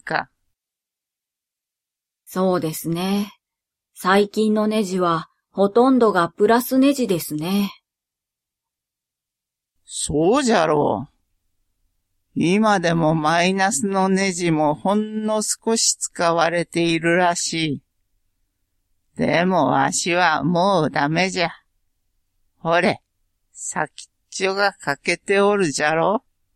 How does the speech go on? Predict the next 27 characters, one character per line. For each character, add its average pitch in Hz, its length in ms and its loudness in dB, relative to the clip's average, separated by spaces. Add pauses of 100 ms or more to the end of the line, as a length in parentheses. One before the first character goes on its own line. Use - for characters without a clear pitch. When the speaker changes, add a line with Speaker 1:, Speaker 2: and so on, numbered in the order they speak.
(1200)
Speaker 1:
わ 156 240 -2
し 165 240 -2
は 156 260 0
も 180 380 2
う 165 60 2
隠 175 400 2
居 190 280 0
じ 196 160 0
ゃ。 208 200 0 (2500)
Speaker 2:
た 175 160 2
ま 226 180 4
に 277 160 6
は 214 300 2
外 277 420 2
を 220 80 4
見 190 140 0
た 254 180 2
い 285 80 4
の 233 140 2
で 185 100 2
は 160 120 0
あ 160 60 -2
り 170 120 -4
ま 180 100 -2
せ 190 180 -6
ん 160 80 -4
か？ 156 360 -6